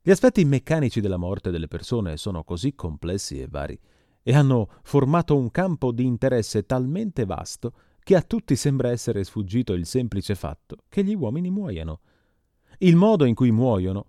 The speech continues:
potrebbe costituire un campo di studio enorme. Muoiono di nascosto e muoiono manifestamente, ma si tratta in tutto e per tutto di un suicidio.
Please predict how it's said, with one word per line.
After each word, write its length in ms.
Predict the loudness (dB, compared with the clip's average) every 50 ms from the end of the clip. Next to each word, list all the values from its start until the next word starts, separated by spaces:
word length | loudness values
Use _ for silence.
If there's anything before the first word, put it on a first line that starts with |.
| _ _ _
potrebbe 400 | 0 4 4 4 6 6 4 4
costituire 520 | 4 2 2 2 2 2 4 4 6 6
un 160 | 4 4 2
campo 360 | 0 -2 -4 -4 -2 -2 -2
di 120 | 0 0 -4
studio 360 | -2 -2 0 2 2 2 2
enorme. 420 | 2 2 2 2 0 0 -2 -6 -8 -12 _ _ _ _ _ _ _ _ _ _
Muoiono 420 | 4 6 6 6 6 6 6 4
di 120 | 4 4
nascosto 600 | 2 2 0 2 2 2 2 2 0 2 4 4 6
e 80 | 6
muoiono 480 | 4 4 4 2 2 2 2 2 2 2
manifestamente, 1000 | 2 2 2 0 -2 0 0 0 0 2 0 0 2 2 0 0 0 0 -2 -2 -4 _ _ _ _ _
ma 140 | -8 -8
si 160 | -8 -8 -10 -8
tratta 360 | -6 -6 -6 -6 -8 -10 -10
in 120 | -10 -8
tutto 260 | -8 -10 -10 -8 -8 -8
e 40 | -8
per 200 | -8 -10 -10 -6
tutto 280 | -8 -8 -8 -8 -6
di 100 | -4 -4
un 100 | -4 -4
suicidio. 680 | -4 -4 -4 -6 -4 -6 -8 -8 -8 -8 -12 -14 -14 -16